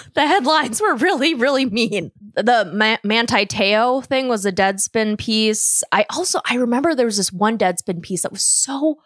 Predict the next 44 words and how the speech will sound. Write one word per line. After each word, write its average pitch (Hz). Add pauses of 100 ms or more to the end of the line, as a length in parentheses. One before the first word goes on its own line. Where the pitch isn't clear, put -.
(280)
horrible 311
'cause 269
I 254
guess 294 (380)
there 269
was, 247
like, 233
a, 214
a 180
football 320
player, 294
a -
college 262
football 254
player, 285
and 240
he 226
essentially, 214
like, 202 (920)
pooped -
his 196
pants, 208
and 202
they, 202
like, 190
reported 185
that, 294
and 196
they 185
were 175
like, 131 (120)
"This 320
guy 262
pooped 330
his 302
pants," 262
and 196
I, 170
I 160
just 170
will 170
never 156
forget 131
that. -